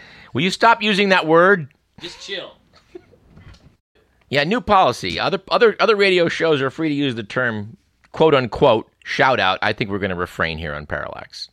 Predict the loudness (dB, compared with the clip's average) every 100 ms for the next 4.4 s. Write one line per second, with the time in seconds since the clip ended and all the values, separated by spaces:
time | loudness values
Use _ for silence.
0 | _ _ -20 -20 -18 -16 -16 -20 _ _
1 | _ _ _ -4 -4 0 2 2 0 -2
2 | -2 -4 -4 -6 -8 -10 _ _ -18 -16
3 | -16 -14 -12 -12 -16 -20 -20 _ -6 2
4 | 6 6 2